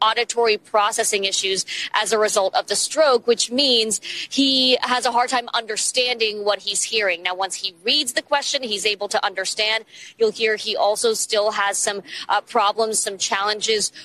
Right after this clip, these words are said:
with speech. And I'll say, Katie, that just in some of the small talk prior to, uh, the interview, before the closed captioning was up and running, it did seem that, uh, he had a hard time understanding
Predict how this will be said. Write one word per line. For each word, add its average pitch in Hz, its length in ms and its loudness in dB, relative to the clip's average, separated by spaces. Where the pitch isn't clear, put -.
with 202 420 0
speech. - 1000 -2
And 254 120 0
I'll 247 120 2
say, 302 460 2
Katie, 240 340 0
that 220 240 0
just 254 300 -2
in 247 120 0
some 247 160 0
of 226 80 0
the - 80 -4
small 226 460 2
talk 214 320 0
prior 226 560 4
to, 220 480 2
uh, 208 420 2
the 208 100 2
interview, 208 480 0
before 202 440 0
the 233 80 0
closed 214 340 -2
captioning 202 600 -2
was 220 200 4
up - 220 2
and 202 160 -2
running, 247 220 2
it 220 420 -2
did 247 240 -2
seem 247 300 0
that, 202 220 0
uh, - 180 2
he 233 420 -2
had 254 200 2
a 233 60 0
hard 240 180 4
time 233 240 -2
understanding 208 1000 0